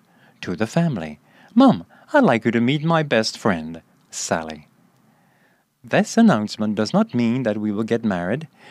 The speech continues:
nor does it give them license to be immediately involved,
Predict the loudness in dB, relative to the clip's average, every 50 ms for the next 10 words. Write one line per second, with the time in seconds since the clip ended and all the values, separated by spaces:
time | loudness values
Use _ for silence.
0 | -18 -12 -8 -4 -2 0 0 2 2 0 0 0 0 -2 -2 0 -2 -4 -6 _
1 | -6 -4 -4 -4 -4 -6 -6 -4 -4 -4 -4 -4 -6 -6 -6 -4 -4 -4 -4 -6
2 | -8 -8 -8 -6 -4 -6 -6 -8 _ _ -2 0 0 2 2 2 0 0 -2 -2
3 | -2 -2 -2 -2 -2 -2 -2 -2 -2 -2 -2 -4 -4 -8